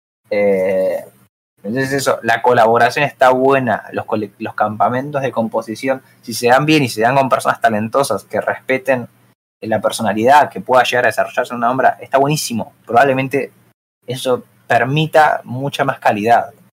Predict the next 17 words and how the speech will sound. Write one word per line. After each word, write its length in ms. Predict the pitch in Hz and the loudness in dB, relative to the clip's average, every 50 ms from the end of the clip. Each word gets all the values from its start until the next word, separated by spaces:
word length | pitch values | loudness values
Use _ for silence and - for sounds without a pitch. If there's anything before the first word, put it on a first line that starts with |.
| _ _ _ _ _ _ | _ _ _ _ _ _
Y 140 | - 156 147 | -4 -2 0
después, 640 | 143 127 - - - 170 170 - 170 - - - _ _ _ _ _ _ _ _ _ | 0 0 -2 -4 -2 -2 2 2 2 0 -2 -10 _ _ _ _ _ _ _ _ _
si 220 | - 127 117 104 | -4 -2 -2 -2
quieren 480 | - - 156 165 165 160 147 139 139 - _ _ | -4 -4 2 2 4 4 4 0 -2 -6 _ _
la 140 | 101 - - | -4 -4 -2
forma 320 | - 135 139 135 131 127 127 | 0 0 2 4 4 6 6
de 60 | 131 | 6
arte 260 | 131 135 135 131 120 | 6 4 2 0 -2
más 220 | 123 120 - - | -2 -2 -2 -4
pura 440 | _ - 151 147 147 147 139 127 120 | _ -2 0 2 4 4 4 4 4
y 80 | 120 110 | 2 0
violenta 800 | 113 113 113 120 127 131 131 131 131 127 127 120 117 - - _ | 0 0 0 0 0 -2 -2 -4 -4 -2 0 2 2 0 -2 _
y 100 | - 110 | -10 -10
bruta 520 | 104 113 131 139 135 135 - 120 123 143 - _ _ _ _ _ _ _ - | -8 -4 -2 -2 -2 0 0 -2 -2 -2 -10 _ _ _ _ _ _ _ -6
y 80 | 104 | -4
menos 240 | 113 120 135 135 120 | -2 -2 -2 -2 -4
pulida, 560 | - 135 131 131 131 135 135 135 143 - - | -4 -4 -2 0 2 4 4 4 4 2 -6